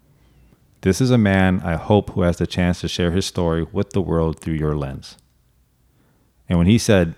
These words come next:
"This is a man," he meant it. He was as, uh, uh, as excited and as he was proud of you as a man who happens to be an N F L athlete. And at that time, you had just scored two touchdowns on a Thursday night football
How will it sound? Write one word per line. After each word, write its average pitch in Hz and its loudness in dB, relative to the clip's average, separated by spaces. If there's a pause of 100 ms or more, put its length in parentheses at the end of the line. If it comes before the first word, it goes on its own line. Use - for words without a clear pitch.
"This 92 -2
is 87 -2
a 80 -2
man," 78 0 (580)
he 80 -6
meant 98 2
it. - -12 (1300)
He 95 2
was 87 6
as, 87 -2 (100)
uh, 92 -4
uh, 82 -4
as 92 2
excited 110 2
and 87 -4
as 87 -2
he 85 -2
was 85 0
proud 98 0
of 76 -8
you 80 -6
as 80 -6
a 73 -6
man 76 -4 (1120)
who 92 0
happens 87 2
to 85 -6
be 78 -4
an 78 -2
N 82 -2
F 76 -6
L 78 -2
athlete. - -2 (1000)
And 95 2
at 110 4
that 120 2
time, 110 4
you 92 6
had 87 2
just 98 -2
scored 92 0
two 110 -2
touchdowns 120 0
on 98 2
a 82 0
Thursday 98 2
night 87 0
football 135 2